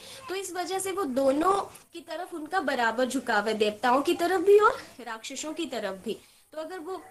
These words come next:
यज्ञ भी करते हैं तो वो कुछ ना कुछ तो, अ, यज्ञ में देव-, अ, देवताओं के साथ साथ असुरों की तरफ से भी कुछ योगदान उनका रहेगा।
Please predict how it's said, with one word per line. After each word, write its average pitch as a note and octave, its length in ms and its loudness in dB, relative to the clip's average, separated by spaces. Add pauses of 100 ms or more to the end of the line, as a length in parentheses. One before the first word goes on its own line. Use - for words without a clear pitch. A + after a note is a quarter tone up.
(680)
यज्ञ C4 320 -8
भी F4 140 -4
करते C#4+ 320 -6
हैं E4 280 -2
तो F#4+ 140 -2
वो F#4 100 0
कुछ F4 280 2
ना F#4 100 6
कुछ F4+ 280 0
तो, F4+ 120 2
अ, A3+ 360 0
यज्ञ C4+ 300 2
में E4+ 180 4
देव-, C4+ 220 8
अ, A3+ 280 0
देवताओं D4 500 8
के E4+ 140 2
साथ C#4 200 8
साथ F#4+ 320 4
असुरों D4 320 2
की D#4 100 0
तरफ C4 300 0
से D4 100 -2
भी D4 100 0
कुछ E4 260 -12
योगदान B3 420 -16
उनका A#3+ 380 -10 (240)
रहेगा। G#3 460 -2